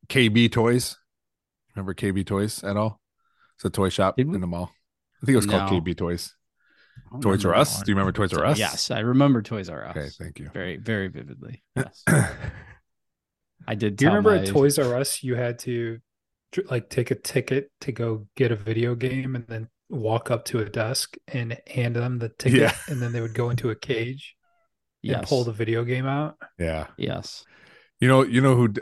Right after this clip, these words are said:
Speaker 1: well, it's not a ticket, but GameStop still does that. You just take an empty case back to the, to the register.
Speaker 2: To the guy
Speaker 1: And
Speaker 2: that is
Speaker 1: yeah.
Speaker 2: thirty-seven living in his parents' basement.
Speaker 1: Yeah, you
Speaker 2: Yeah.
Speaker 1: take, you take the empty case there,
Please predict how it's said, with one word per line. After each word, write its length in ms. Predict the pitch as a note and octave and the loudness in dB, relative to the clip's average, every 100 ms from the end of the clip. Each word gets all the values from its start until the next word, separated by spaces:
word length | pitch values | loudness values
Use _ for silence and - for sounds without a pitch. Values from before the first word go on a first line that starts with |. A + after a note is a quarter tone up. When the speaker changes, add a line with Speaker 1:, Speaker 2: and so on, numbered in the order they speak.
| - | 0
Speaker 1:
well, 280 | A2 G#2+ G#2 | 2 2 -2
it's 140 | G#2+ | -2
not 100 | B2 | -2
a 60 | F#2+ | -2
ticket, 380 | - A#2+ G2 - | -4 -4 -4 -8
but 200 | G2+ G2+ | -6 -6
GameStop 480 | F#2 A2 B2 G2 F#2 | 0 0 0 -2 -2
still 160 | - F#2 | -4 -8
does 200 | F2+ F2 | -6 -4
that. 200 | F2 - | -4 -4
You 80 | G2+ | -2
just 160 | G2 | -2
take 140 | - G2 | -2 -4
an 120 | G2 | -2
empty 260 | G2+ - F#2 | -4 -4 -6
case 420 | - G2+ - - | -2 -2 -2 -6
back 300 | - F2 - - | -2 -2 -2 -6
to 260 | G#2+ F#2+ | -2 -2
the, 300 | E2+ D#2+ D#2+ - _ _ _ _ _ _ _ _ _ | -2 -6 -6 -12 _ _ _ _ _ _ _ _ _
to 100 | A#2 | 0
the 80 | G2 | 2
register. 560 | F#2 G2+ F#2+ - G#2 G2 | 2 0 0 -2 -2 -4
Speaker 2:
To 60 | F#2 - | -8 -8
the 140 | G#2+ | -8
guy 100 | G2 - G2 | -8 -4 -2
Speaker 1:
And 340 | F#2+ G2 F#2 | 2 2 0
Speaker 2:
that 60 | G2 - _ _ | -4 -12 _ _
is 160 | G#2 G#2 | -4 0
Speaker 1:
yeah. 120 | F#2+ | 2
Speaker 2:
thirty-seven 680 | G2+ G2+ G2 - G#2 G2+ G2+ | 0 -2 -4 -4 -2 -4 -4
living 260 | G2+ G2+ G2 | -4 -4 -6
in 120 | G2 | -6
his 240 | G2 F#2 | -6 -8
parents' 340 | - G#2 G2 G#2+ | -8 -6 -6 -8
basement. 260 | - - | -10 -4
Speaker 1:
Yeah, 240 | C3+ G#2+ E2+ | 0 2 0
you 60 | A2 | -2
Speaker 2:
Yeah. 40 | G#2 | 2
Speaker 1:
take, 180 | B2 A2 _ _ | 2 0 _ _
you 100 | G#2 | -6
take 160 | G2+ A#2 | -2 0
the 80 | G2+ | 0
empty 200 | A2 G2+ | -4 -4
case 260 | - B2+ A#2 | 0 0 0
there, 360 | F2+ F#2 G2 | -6 -4 -6